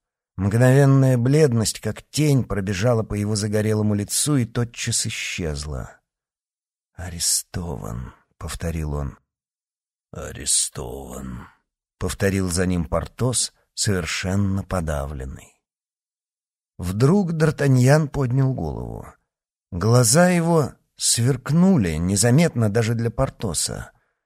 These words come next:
Этот беглый блеск тут же сменился прежним унынием.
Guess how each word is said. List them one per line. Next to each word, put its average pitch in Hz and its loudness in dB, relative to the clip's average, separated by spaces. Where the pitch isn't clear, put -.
Этот 131 0
беглый 151 2
блеск 156 0
тут 160 -4
же 139 0
сменился 135 2
прежним 104 -2
унынием. 58 -6